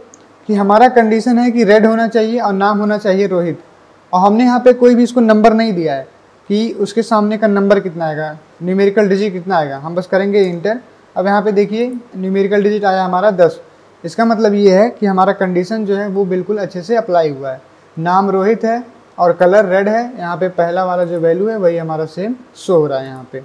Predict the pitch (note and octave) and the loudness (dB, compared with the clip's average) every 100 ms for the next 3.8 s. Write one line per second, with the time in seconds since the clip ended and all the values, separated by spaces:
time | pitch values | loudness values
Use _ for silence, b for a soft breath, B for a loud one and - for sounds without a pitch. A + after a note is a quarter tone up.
0 | - _ _ _ F3+ F#3+ A3+ A3+ C4 B3 | -18 _ _ _ -4 0 0 2 2 4
1 | G#3 G#3+ G#3 A#3 A#3 G3+ F#3+ - G3+ G#3 | 4 4 2 2 2 2 2 0 -2 -2
2 | G#3 G#3+ G#3 G#3+ A3 G3+ F#3+ G3+ G3 G#3 | -2 -4 -4 -6 -6 -8 -6 -8 -6 -6
3 | G3 G3 F#3 F3 F#3 F#3 F3+ F#3+ | -6 -4 -4 -4 -4 -4 -4 -10